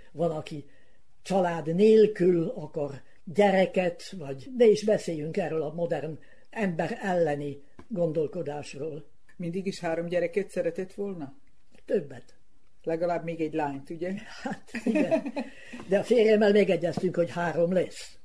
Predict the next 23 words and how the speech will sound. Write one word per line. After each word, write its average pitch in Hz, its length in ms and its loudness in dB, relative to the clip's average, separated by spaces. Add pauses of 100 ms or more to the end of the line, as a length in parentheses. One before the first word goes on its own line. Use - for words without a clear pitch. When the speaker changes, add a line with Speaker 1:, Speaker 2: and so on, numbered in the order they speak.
(120)
Speaker 1:
Hát - 200 -10
itt 175 160 -10
a, 196 180 -2
a 180 80 -8
névről 160 540 2
is - 340 -10 (180)
kellene 160 460 -2
beszélni 160 560 -4
róla, 160 500 -2
ami 185 180 -6
a 175 60 -6
neveket 214 460 -2
illeti, 202 400 -2
az 180 160 -4
nekem 170 320 -8
mindig 165 380 -8
fontos. 131 680 -8 (300)
Amikor 190 400 0
én 175 260 0 (100)
még 190 280 0
kislány 175 560 0
voltam, 135 640 -8 (540)
és 180 400 -2